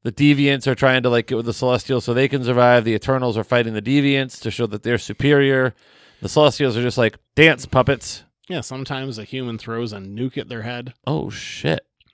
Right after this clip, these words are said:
Speaker 2: Sometimes they go to space.
Speaker 1: Yes.
Speaker 2: I don't know. I feel like the, the Eternals gets this rap of being, like, B-grade new gods, but I liked it quite a bit more.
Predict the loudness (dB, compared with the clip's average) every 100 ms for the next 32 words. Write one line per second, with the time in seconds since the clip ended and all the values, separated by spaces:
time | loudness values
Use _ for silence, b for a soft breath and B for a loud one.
0 | _ -12 -10 -8 -10 -12 -14 -12 -14 -12
1 | -12 -10 -10 -12 _ _ -2 -2 -6 -16
2 | -20 b b b b 2 4 0 0 0
3 | 0 0 0 0 -2 -2 -2 0 0 0
4 | -2 -4 -2 -2 -4 -8 -6 -8 -8 -8
5 | -10 -12 -12 -10 -10 -10 -10 -10 -12 -14
6 | -6 -4 -4 -4 -4 -4 -6 -10 -10 -10
7 | -8 -10 -12 -14 -16 -8 -4 -4 -8 _
8 | _ -8 -8 _ _ _ -12 -8 -8 -8
9 | -12 -16 -12 -8 -6 -4 -6 -8 -10 -10
10 | -14